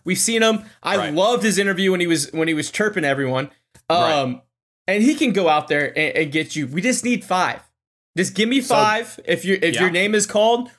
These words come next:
Speaker 1: or if you're a bridge guy, give me two and hand it off to Graveman, Stanek, Presley. Just
Speaker 2: So this,
Speaker 1: get it to
Speaker 2: this
Speaker 1: them.
Speaker 2: is, this is my, this is my, one of the biggest things for just everyone that's gonna be a Houston Astros fan for this series.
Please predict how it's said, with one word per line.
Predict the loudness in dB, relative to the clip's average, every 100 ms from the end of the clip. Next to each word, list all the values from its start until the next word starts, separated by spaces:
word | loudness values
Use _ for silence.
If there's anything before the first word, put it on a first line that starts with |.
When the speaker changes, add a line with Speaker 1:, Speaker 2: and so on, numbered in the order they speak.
| _
Speaker 1:
or | -2
if | 0
you're | 2 0
a | 2
bridge | 0 0
guy, | 0 0
give | -2 -4
me | -6
two | -2 0 2
and | 0
hand | 0 0
it | 2
off | 0 -2
to | -8
Graveman, | 0 0 2 -2
Stanek, | -2 -2 -2 -2
Presley. | -4 -4 -10 -18 _ _ -12
Just | -2 -2
Speaker 2:
So | 2
this, | 2 2
Speaker 1:
get | 2
it |
to | 0
Speaker 2:
this | 2
Speaker 1:
them. | 4
Speaker 2:
is, | 2 0 -8 -10 _ _
this | -6 -4 -2
is | -4 -2
my, | -2 -2 -2 -4 -8 -12 _ _ _ _ _ _
this | -8 -8
is | -6
my, | -4 -4 -4 -8 _ _ -20 -20 -20 -8
one | -6 -4
of |
the | -4
biggest | -4 -4 -6
things | -6 -6 -8
for | -8 -6 -4 -4
just | -4 -10 -10
everyone | -8 -8 -6 -6
that's | -6 -8
gonna | -8
be | -6
a | -8
Houston | -8 -10
Astros | -10 -10 -10 -12
fan | -8 -6 -6 -8 _ _ _ _
for | -6 -2 -2
this | -4 -6
series. | -6 -8 -10 -10 -12